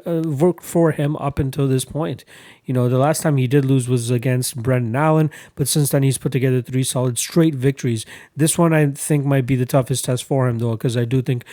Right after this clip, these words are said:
Muradov is a very dangerous opponent. So I will go with Muradov to win this fight via decision. I think he will end up getting off the better shots, you know, do some solid work to the body. As long as the disruption of the, of the weird unortho-, unorthodox timing and, and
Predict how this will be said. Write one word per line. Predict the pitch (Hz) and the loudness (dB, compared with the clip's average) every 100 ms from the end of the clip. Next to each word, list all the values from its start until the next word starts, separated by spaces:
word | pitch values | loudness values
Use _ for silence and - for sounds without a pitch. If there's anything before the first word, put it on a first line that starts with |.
| - - | -20 -6
Muradov | 131 123 120 | 0 0 0
is | 113 113 | -2 -4
a | |
very | 117 123 | -2 0
dangerous | 117 117 110 110 | 0 -2 -2 -6
opponent. | - 120 107 - | -6 -6 -6 -2
So | 127 120 - - - | -2 -2 -8 -16 -2
I | 131 | 4
will | 156 214 | 8 8
go | 226 214 208 | 10 10 10
with | 180 | 8
Muradov | 165 170 160 156 | 6 8 6 4
to | - | 2
win | 151 151 | 4 4
this | 147 | 2
fight | 160 143 | 2 0
via | 131 131 | 2 2
decision. | 123 - 139 123 | 2 0 0 0
I | 123 | -4
think | - 151 | -2 -2
he | 143 | 0
will | 131 147 156 | 2 2 2
end | 151 | 0
up | 139 | 0
getting | 139 143 | 0 0
off | 139 135 | -2 -4
the | 139 | -4
better | 123 135 | -2 -2
shots, | 135 127 135 - - - - | -2 -2 -2 -4 -14 -20 -12
you | - | -2
know, | 135 | 0
do | 120 135 | 2 4
some | 143 160 | 2 2
solid | 143 156 151 | 2 2 4
work | 139 147 | 4 2
to | - | 0
the | 139 | -2
body. | 127 127 131 123 - - - | 2 2 2 -2 -6 -20 -16
As | 233 131 | -6 -2
long | 131 170 196 | 2 4 4
as | 185 | 4
the | 151 | 2
disruption | 143 151 - 143 143 - 156 | 2 2 2 2 2 2 0
of | 147 123 | 2 2
the, | 131 120 143 - - - | 2 2 -2 -8 -16 -6
of | 123 | 0
the | 131 | 4
weird | 131 143 | 6 6
unortho-, | 139 127 131 - - | 6 4 0 0 -6
unorthodox | 160 127 139 135 127 135 - | -2 2 4 4 2 0 0
timing | - 123 135 135 135 131 | -6 -4 -2 0 0 0
and, | 127 | -2
and | 131 120 | -2 -4